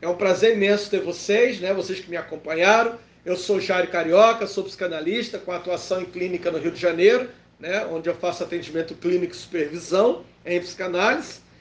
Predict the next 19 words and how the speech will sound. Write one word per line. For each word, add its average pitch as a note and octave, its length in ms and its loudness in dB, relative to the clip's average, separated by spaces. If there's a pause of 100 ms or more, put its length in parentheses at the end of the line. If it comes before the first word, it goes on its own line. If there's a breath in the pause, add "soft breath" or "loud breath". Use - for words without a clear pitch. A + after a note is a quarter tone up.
(340 soft breath)
Ah, F3+ 480 2
também G3 340 4
sou G#3+ 400 4
pesquisador F#3 720 -2
no E3+ 80 -4
Laboratório E3+ 680 2
de E3+ 120 -6
Educação, E3 560 -4
Gênero E3 420 0
e D3 80 -6
Sexualidade E3 840 -4 (320 loud breath)
na D#3+ 80 -8
Universidade E3 540 -4
Federal E3 440 -2
Rural D#3+ 340 -2
do C3+ 80 -8
Rio E3 80 -2
de - 80 -10
Janeiro, E3 480 2